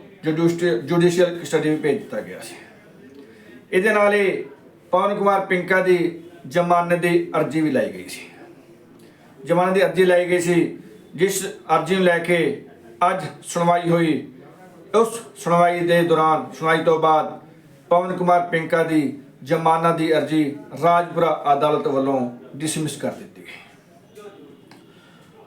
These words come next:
ਦੋਸਤੋ, ਰਾਜਪੁਰਾ ਨਗਰ ਕੌਂਸਲ ਦੇ ਕਾਰਜ ਸਾਧਕ ਅਫਸਰ ਈ ਓ ਅਵਤਾਰ ਚੰਦ ਵੱਲੋਂ ਤਿੰਨ ਮਾਰਚ ਨੂੰ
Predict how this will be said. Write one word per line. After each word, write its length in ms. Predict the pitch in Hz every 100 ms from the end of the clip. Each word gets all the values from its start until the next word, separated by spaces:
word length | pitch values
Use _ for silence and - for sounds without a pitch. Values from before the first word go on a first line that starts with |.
| 175
ਦੋਸਤੋ, 600 | 196 208 233 220 - - - _ _ _ - -
ਰਾਜਪੁਰਾ 440 | 156 190 202 208 202
ਨਗਰ 280 | 190 196 190
ਕੌਂਸਲ 500 | 180 180 196 - - - - _ -
ਦੇ 180 | 147 190
ਕਾਰਜ 400 | - 170 170 -
ਸਾਧਕ 380 | 160 170 165 156
ਅਫਸਰ 420 | 147 175 147 - - - - - -
ਈ 120 | 160
ਓ 340 | 170 165 - - - - - -
ਅਵਤਾਰ 500 | 180 185 175 180 180
ਚੰਦ 220 | 180 180
ਵੱਲੋਂ 540 | 180 175 170 143 - - - - - -
ਤਿੰਨ 200 | 208 220
ਮਾਰਚ 360 | 202 185 180 185
ਨੂੰ 360 | 175 139 117